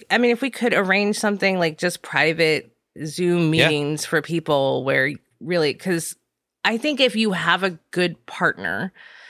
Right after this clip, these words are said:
Speaker 1: to make you feel comfortable, then you can, can really start to get into that role play, uh,
Speaker 2: Mm-hmm.
Speaker 1: thing. Because I, and I actually offered this to a girlfriend who was having a problem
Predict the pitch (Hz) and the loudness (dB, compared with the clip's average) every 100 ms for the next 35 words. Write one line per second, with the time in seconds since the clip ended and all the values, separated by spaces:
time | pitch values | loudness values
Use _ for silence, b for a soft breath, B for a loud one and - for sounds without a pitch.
0 | B B B - 196 180 170 190 175 156 | B B B -4 2 2 2 0 -2 -2
1 | 139 - 180 160 - 147 143 113 113 107 | -2 -2 -2 -2 -2 -2 0 -2 0 -2
2 | 117 131 _ 170 165 165 165 165 165 160 | -4 -10 _ -2 2 2 2 0 -2 -2
3 | 170 - _ _ 170 170 - 170 156 160 | -6 -10 _ _ -8 -8 -6 -4 -2 -4
4 | 151 _ _ - - 175 170 190 180 185 | -8 _ _ -20 -8 -4 0 2 2 0
5 | 165 180 165 160 160 160 160 151 - 151 | -2 -2 0 -2 0 0 0 -4 -4 -4
6 | 143 120 - 151 135 - 139 104 85 76 | -2 -2 -2 -4 -6 -6 -6 -4 -4 -8
7 | 131 _ B B B B B B B - | -16 _ B B B B B B B -4
8 | 160 143 139 - _ - 151 110 - 156 | 0 0 0 -4 _ 0 0 0 -6 -8
9 | - 175 165 165 - - - _ _ _ | -2 2 2 0 -6 -10 -14 _ _ _
10 | _ _ - 185 190 - 202 202 233 - | _ _ -2 2 2 2 4 4 4 2
11 | 214 165 160 175 160 - 165 143 143 143 | 2 2 2 -2 -4 -4 -4 -2 -2 -2
12 | 165 151 147 139 147 147 143 151 127 127 | -4 -4 -6 -6 -4 -4 -6 -6 -4 -4
13 | 127 113 | -6 -10